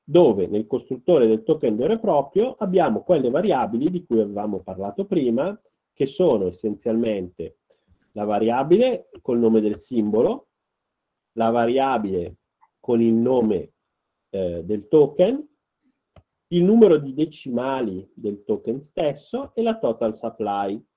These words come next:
moltiplicata per il numero di decimali. Ehm, questa, eh, queste variabili sono quelle che possono andare a caratterizzare il token. Tu tieni il codice così com'è, eh,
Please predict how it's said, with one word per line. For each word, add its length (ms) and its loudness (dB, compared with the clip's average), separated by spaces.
moltiplicata 920 -6
per 160 -2
il 80 -4
numero 320 -4
di 160 -12
decimali. 800 -12
Ehm, 760 0
questa, 800 -2
eh, 380 -2
queste 300 -2
variabili 560 0
sono 240 -2
quelle 320 -2
che 140 -8
possono 380 -6
andare 260 -6
a 60 -12
caratterizzare 760 -8
il 140 -10
token. 440 -8
Tu 220 -8
tieni 260 -4
il 80 -16
codice 460 -6
così 240 -8
com'è, 440 -4
eh, 800 -2